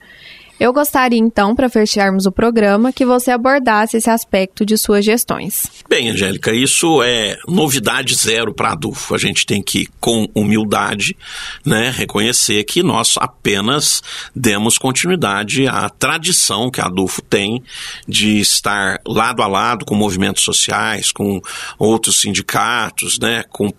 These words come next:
Speaker 2: até com partidos políticos do campo progressista, né, do campo da esquerda,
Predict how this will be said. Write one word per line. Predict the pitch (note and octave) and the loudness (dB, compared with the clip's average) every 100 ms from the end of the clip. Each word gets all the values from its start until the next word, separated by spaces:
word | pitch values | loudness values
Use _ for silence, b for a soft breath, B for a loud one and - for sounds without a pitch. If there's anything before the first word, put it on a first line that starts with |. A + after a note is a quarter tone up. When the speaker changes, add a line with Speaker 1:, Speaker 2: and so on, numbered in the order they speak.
| B | B
Speaker 2:
até | - C#3 - F#3+ | -4 -2 0 0
com | G#3 - C3+ B2 G#2+ B B B - | -2 -2 0 2 0 B B B -4
partidos | A#2+ A2+ C#3+ C3 | -2 0 -2 0
políticos | - B2 A#2+ C3+ - G2+ | 0 2 2 0 -2 -2
do | G2+ | -2
campo | A2+ A2+ A2 G#2 F#2+ | -2 -2 -2 -4 -4
progressista, | - G#2 G2+ - A2 C#3 B2+ - G2+ | 0 0 0 0 2 2 2 0 -2
né, | G#2 C3+ B2 | -2 -2 -2
do | F#2+ | -4
campo | - G2 - | -4 -4 -2
da | |
esquerda, | G2+ - B2 C#3+ F#2+ - | -2 0 0 0 -2 -6